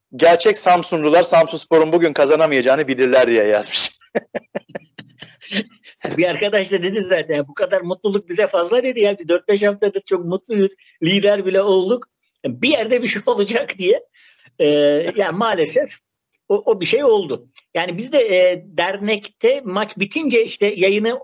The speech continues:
Speaker 2: hemen bitiminde mi yapalım, yapmayalım mı onu konuşuyorduk. Çok kalabalıktı.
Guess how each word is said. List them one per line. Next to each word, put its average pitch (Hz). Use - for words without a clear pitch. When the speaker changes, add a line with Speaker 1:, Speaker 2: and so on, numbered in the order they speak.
Speaker 2:
hemen 196
bitiminde 202
mi 214
yapalım, 196
yapmayalım 196
mı 180
onu 214
konuşuyorduk. 170
Çok -
kalabalıktı. 180